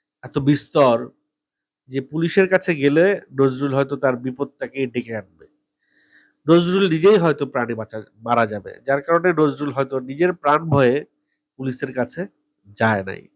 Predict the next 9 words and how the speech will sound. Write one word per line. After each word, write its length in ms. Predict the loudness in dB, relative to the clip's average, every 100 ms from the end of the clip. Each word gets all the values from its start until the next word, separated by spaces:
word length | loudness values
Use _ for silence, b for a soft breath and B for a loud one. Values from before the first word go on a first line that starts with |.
| _ _
কিন্তু 580 | -2 -2 -6 -12 -14 -14 _ _ _ _ _ b b b b
সালমান 460 | -6 0 4 4 4
শাহ 160 | 2
যখন 300 | 0 -2 -6
মারা 280 | -8 -6 -6
গেল, 200 | -6 -6
তখন 360 | -4 -6 -2 0
আর 220 | 2 2
নজরুল 340 | -2 -2 -6